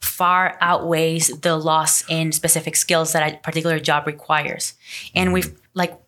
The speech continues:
Speaker 1: we've proven based on research, and this is one thing, one great argument that the, that the book presents is that learning stuff is less important than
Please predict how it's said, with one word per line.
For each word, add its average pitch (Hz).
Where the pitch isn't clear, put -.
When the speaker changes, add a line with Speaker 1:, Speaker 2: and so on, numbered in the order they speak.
Speaker 1:
we've 175
proven 180
based 170
on 160
research, 165
and 147
this 147
is 160
one 165
thing, 160
one 156
great 165
argument 170
that 151
the, 151
that 147
the 147
book 175
presents 151
is 151
that 143
learning 214
stuff 165
is 170
less 170
important 165
than 151